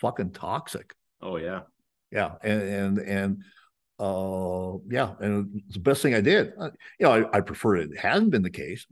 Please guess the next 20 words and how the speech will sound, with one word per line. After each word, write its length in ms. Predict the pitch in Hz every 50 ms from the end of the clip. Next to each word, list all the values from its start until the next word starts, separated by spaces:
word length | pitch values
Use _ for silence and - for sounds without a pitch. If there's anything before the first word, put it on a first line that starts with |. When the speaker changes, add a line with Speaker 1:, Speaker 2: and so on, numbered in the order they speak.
| 196 113
Speaker 2:
Sure. 260 | 101 110 104 95 87 -
Speaker 1:
but, 100 | - - - - 104
uh, 120 | 82 80 80 -
in 140 | - 95 90
reality, 560 | 82 82 90 113 160 185 135 95 87 87 85 _ _ _ _ _ _ _ -
uh, 240 | 151 139 104 98 90 87 85
there 120 | - 131
wasn't 240 | 180 208 190 165 120
enough 200 | 101 107 107 104
vodka 340 | 104 101 113 156 151 - 98
for 100 | - 101
me 140 | 90 95 92
to 40 | 92
stay, 220 | 92 - - - 107 -
to 120 | - 95
maintain 420 | 92 95 95 95 95 - - 170
that 160 | 180 104 - -
family 320 | - 78 76 71 73 71
relationship. 500 | 73 76 73 71 - 78 76 - - - _ _ -
Speaker 2:
Yeah. 260 | 90 92 92 90 87